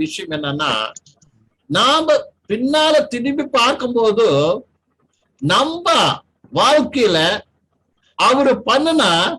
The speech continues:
நன்மைகள், இல்லாட்டி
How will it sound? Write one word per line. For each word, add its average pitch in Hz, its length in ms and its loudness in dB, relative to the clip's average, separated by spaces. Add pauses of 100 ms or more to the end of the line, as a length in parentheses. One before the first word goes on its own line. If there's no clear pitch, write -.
(1400)
நன்மைகள், 262 680 2 (1500)
இல்லாட்டி 269 200 0